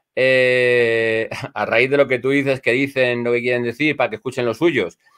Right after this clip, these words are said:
El ministro Marlaska el otro día dijo que gracias a ellos, eh, tenemos la mayor subida salarial de la democracia, y, pero oiga, no mienta, gracias a ustedes porque han cumplido el acuerdo que firmamos con Zoido, el P P,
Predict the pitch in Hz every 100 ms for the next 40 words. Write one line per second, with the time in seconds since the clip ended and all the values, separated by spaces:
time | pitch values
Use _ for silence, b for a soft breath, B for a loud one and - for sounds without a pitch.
0 | b b b 123 123 123 135 139 143 143
1 | 139 135 131 123 143 143 139 139 135 143
2 | 143 147 147 123 135 143 147 147 135 139
3 | 156 165 135 104 90 - _ _ - 120
4 | 120 123 143 151 147 139 135 127 147 139
5 | - 139 147 135 131 135 156 156 147 143
6 | 143 139 139 139 135 147 170 131 123 120
7 | 107 - B B 131 - _ _ _ _
8 | - 95 95 95 131 117 - _ 101 107
9 | 98 98 175 147 - _ _ _ _ _
10 | _ 98 117 120 147 151 143 151 156 180
11 | 131 120 127 139 139 156 151 117 120 131
12 | 123 135 147 127 - 110 107 135 160 127
13 | 101 104 131 139 170 202